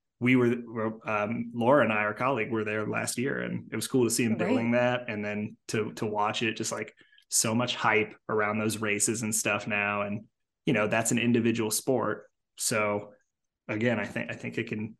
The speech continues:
Speaker 1: you know, be the same for tennis, where it's, you know, people are sort of fascinated with individual sports. So
Speaker 2: I completely agree.
Speaker 1: We'll see.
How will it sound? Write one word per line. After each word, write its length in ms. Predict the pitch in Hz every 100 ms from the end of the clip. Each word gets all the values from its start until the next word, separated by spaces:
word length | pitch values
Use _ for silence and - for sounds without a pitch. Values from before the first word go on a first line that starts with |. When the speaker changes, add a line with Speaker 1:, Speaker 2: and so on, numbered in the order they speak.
| _ -
Speaker 1:
you 100 | 113
know, 300 | 107 - _ _
be 120 | 131
the 80 | 127
same 260 | - 117 107
for 100 | 107
tennis, 460 | - 120 120 - -
where 240 | - 123 131
it's, 260 | 131 -
you 80 | -
know, 180 | - 120 -
people 200 | 120 117
are 80 | 120
sort 200 | - 127
of 60 | 117
fascinated 480 | - 110 - 120 113
with 140 | -
individual 440 | 113 110 117 117 -
sports. 360 | - 71 -
So 280 | - 69 - - - - - - -
Speaker 2:
I 80 | 190
completely 440 | 170 160 160 170
agree. 300 | 170 180 190 - _ _ _ - - _ _ _ _
Speaker 1:
We'll 120 | 151 165
see. 380 | 254 285 208